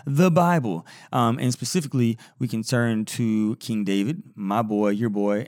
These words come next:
and Psalm fifty-five five. By the way, Psalm, that's the name that Kanye West and Kim Kardashian named their new son, Psalm. I've never heard of someone naming their, their child Psalm. I think that is a unique name. It's biblical, you know, it's, it's a straight up biblical name.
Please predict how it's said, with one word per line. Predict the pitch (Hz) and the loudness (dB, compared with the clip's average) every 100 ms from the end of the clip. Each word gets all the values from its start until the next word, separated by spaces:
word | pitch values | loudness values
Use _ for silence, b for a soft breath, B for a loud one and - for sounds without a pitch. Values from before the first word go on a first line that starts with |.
| - | -6
and | 110 101 98 | -4 -4 -4
Psalm | - 117 120 | -2 0 0
fifty-five | 123 127 113 104 104 | -2 -8 -4 -2 -2
five. | 156 139 | -2 0
By | 117 | 2
the | 131 | 2
way, | 143 | 2
Psalm, | 123 - 165 139 | 2 2 2 2
that's | 120 - | 2 0
the | 123 | 0
name | 120 | 0
that | 113 - | -2 -2
Kanye | 123 120 | -2 0
West | 110 117 117 | 2 0 0
and | 107 | -4
Kim | 123 113 | -4 -2
Kardashian | 110 110 127 123 104 | 0 2 0 0 -2
named | 107 107 107 - B B B - | 0 0 -2 -6 B B B 0
their | 117 110 | 2 4
new | 107 113 | 4 2
son, | 104 - 170 107 90 | 0 -2 -2 -2 -4
Psalm. | - 143 110 87 104 | -2 -2 -2 -4 -4
I've | 101 | 0
never | 104 131 123 | 2 4 4
heard | 117 | 2
of | 107 | 0
someone | 110 104 | 0 0
naming | 98 101 101 | 0 0 0
their, | 101 87 - | -2 -4 -10
their | 107 | -10
child | - 101 92 | -2 -2 0
Psalm. | - 104 101 113 | -2 0 0 -2
I | 117 | -4
think | 113 104 | -4 -4
that | 95 95 | -2 -2
is | 95 | -2
a | 98 | -2
unique | 92 98 95 101 - | -2 0 0 -2 -4
name. | 92 92 95 123 B B - | -4 -2 -4 -8 B B -12
It's | 113 | -8
biblical, | 160 156 190 143 120 143 - | -2 0 2 0 -2 -4 -2
you | |
know, | 107 120 | 0 0
it's, | - | -2
it's | 123 110 | -4 -4
a | |
straight | - - 113 | -4 -2 0
up | 117 90 | 0 0
biblical | 110 120 123 | 0 0 0
name. | 127 147 123 | 0 0 -2